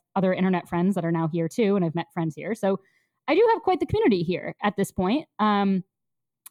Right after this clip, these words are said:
but I don't have a good country music friend, who would go to me, like, go with me to a concert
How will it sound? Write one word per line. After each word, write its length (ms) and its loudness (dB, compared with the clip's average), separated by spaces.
but 120 2
I 80 2
don't 340 0
have 220 0
a 80 2
good 280 -2
country 360 -4
music 320 -4
friend, 420 -14
who 120 2
would 180 2
go 180 4
to 80 4
me, 240 4
like, 200 2
go 120 4
with 240 2
me 140 2
to 140 2
a 60 0
concert 480 2